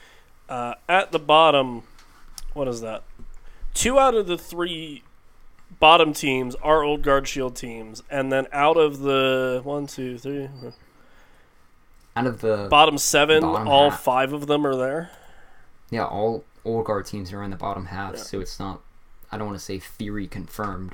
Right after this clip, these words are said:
Speaker 2: but
Speaker 1: Pretty close.
Speaker 2: at least partially agreed upon. I mean, Charles-, Charleston was the lowest of those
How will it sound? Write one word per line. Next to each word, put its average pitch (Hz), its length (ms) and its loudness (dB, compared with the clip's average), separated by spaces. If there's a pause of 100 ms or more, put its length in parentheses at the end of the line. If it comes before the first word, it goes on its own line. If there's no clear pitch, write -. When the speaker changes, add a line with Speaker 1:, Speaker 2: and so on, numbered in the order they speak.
Speaker 2:
but 87 320 -6 (120)
Speaker 1:
Pretty 247 180 -6
close. 240 440 -4
Speaker 2:
at 110 60 -8
least 98 260 -10
partially 104 800 -4 (920)
agreed 107 280 -6
upon. 101 260 -6
I 92 40 -8
mean, 98 280 -10 (100)
Charles-, 98 500 -8 (100)
Charleston 110 460 -4
was 92 220 -10
the 98 240 -6
lowest 101 420 -6
of 95 180 -8
those 98 340 -6